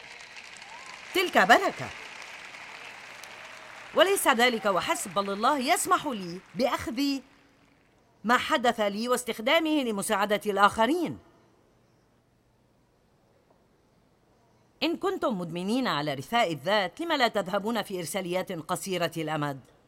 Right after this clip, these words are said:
ستتغلبون على ذلك. أو اذهبوا بالسيارة إلى الأحياء الفقيرة حيث الناس شبه معدمين لدقائق، وستتغلبون على ذلك.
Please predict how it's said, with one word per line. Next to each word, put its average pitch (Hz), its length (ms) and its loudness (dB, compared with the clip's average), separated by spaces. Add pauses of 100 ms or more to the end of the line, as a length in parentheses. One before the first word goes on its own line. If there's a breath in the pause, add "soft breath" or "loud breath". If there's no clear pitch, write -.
(640)
ستتغلبون 294 760 0
على 170 220 2
ذلك. 123 360 -6 (560)
أو 262 140 4
اذهبوا 311 360 4
بالسيارة 254 520 2
إلى 208 200 2
الأحياء 285 500 2
الفقيرة 202 760 -4 (1000)
حيث 247 340 4
الناس 196 400 -2
شبه 180 400 -4
معدمين 180 480 0
لدقائق، 285 680 2
وستتغلبون 185 880 -2
على 156 240 2
ذلك. 214 400 -2